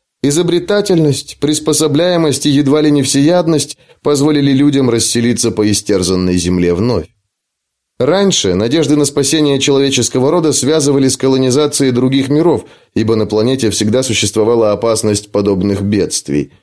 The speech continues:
Но люди никогда не пускались в дальние странствия. Вне Земли не было ничего. Звезды хранили упрямое молчание. И хотя после ледникового периода население планеты не превышало нескольких миллионов человек,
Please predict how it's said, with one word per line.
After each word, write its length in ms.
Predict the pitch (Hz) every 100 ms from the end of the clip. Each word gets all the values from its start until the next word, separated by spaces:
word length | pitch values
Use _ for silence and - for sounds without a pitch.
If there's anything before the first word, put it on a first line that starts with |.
| _ _
Но 220 | 123 156 165
люди 220 | 185 165
никогда 360 | 165 160 170
не 100 | 165
пускались 540 | 147 151 190 175 127 104
в 120 | 101
дальние 400 | 110 101 101 101
странствия. 800 | - 123 131 95 - 76 85 - _ -
Вне 360 | 123 147 202 202
Земли 380 | 175 185 208 190
не 200 | 175 175
было 220 | 156 151
ничего. 760 | 139 135 135 117 92 82 76 - _ _ -
Звезды 540 | 120 135 170 147 143
хранили 400 | 123 131 135 127
упрямое 520 | 120 113 123 120 110
молчание. 760 | 107 107 101 143 120 85 67 - - -
И 120 | 117 131
хотя 300 | 160 196 202
после 320 | 190 170 170
ледникового 580 | 165 170 165 165 160 147
периода 520 | 156 156 165 151 143
население 520 | 139 147 143 139 135
планеты 420 | 131 135 147 143
не 100 | 135
превышало 560 | 135 135 127 - 143 131
нескольких 560 | 131 113 123 107 120
миллионов 440 | 120 117 123 117 101
человек, 520 | 123 123 147 170 -